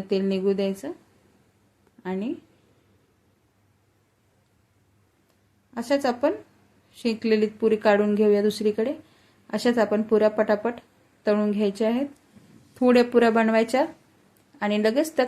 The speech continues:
तळून घ्यायच्या, ठेवायच्याही नाही. ठेवल्यानंतर काय होतात, पातळ होऊन पीठ होत असल्यामुळे ते खाली चिप-,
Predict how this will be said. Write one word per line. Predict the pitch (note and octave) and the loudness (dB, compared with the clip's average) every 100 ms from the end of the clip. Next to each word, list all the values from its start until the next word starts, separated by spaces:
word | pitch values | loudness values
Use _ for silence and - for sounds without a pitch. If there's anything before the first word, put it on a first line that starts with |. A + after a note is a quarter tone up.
| B3+ | 2
तळून | C4 A#3+ | 2 4
घ्यायच्या, | A3 G#3+ G3 F#3 F3+ - | 4 2 0 -6 -6 -8
ठेवायच्याही | - A#3+ A#3+ A#3+ C4 C#4 | 2 4 4 2 2 2
नाही. | B3 A#3 | 2 -2
ठेवल्यानंतर | B3 B3 A#3 A#3 A#3 A3 | 0 2 2 0 0 -2
काय | A#3+ A#3 | 0 0
होतात, | G3+ C4 C#4+ - _ _ _ _ _ _ _ _ _ _ _ - | 0 -2 -4 -10 _ _ _ _ _ _ _ _ _ _ _ -6
पातळ | C4 B3 B3+ | -4 0 2
होऊन | C#4 C4+ G#3+ G#3+ - - _ _ _ _ _ _ - | 4 4 0 -6 -14 -20 _ _ _ _ _ _ -8
पीठ | C4 B3+ | -4 0
होत | A#3 | 2
असल्यामुळे | A#3 A#3+ A#3 A#3 A#3 - - _ _ _ _ _ _ _ _ _ _ _ - | 0 2 2 2 2 -2 -6 _ _ _ _ _ _ _ _ _ _ _ -8
ते | A#3+ | -6
खाली | B3 A#3 | 0 0
चिप-, | A#3+ A#3+ | 0 -4